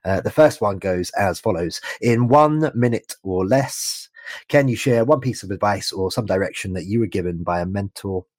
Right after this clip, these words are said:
leader, or colleague that inspired you to perform at a higher level in your career?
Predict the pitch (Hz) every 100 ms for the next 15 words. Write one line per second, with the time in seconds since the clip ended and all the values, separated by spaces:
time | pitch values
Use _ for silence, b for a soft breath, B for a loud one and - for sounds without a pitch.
0 | _ _ 95 90 90 90 92 _ 90 85
1 | - 107 85 101 - _ _ - 82 90
2 | - 98 92 85 92 87 - 90 92 87
3 | 85 85 B B B 85 85 87 98 87
4 | 82 80 82 - _ - 85 78 - -
5 | -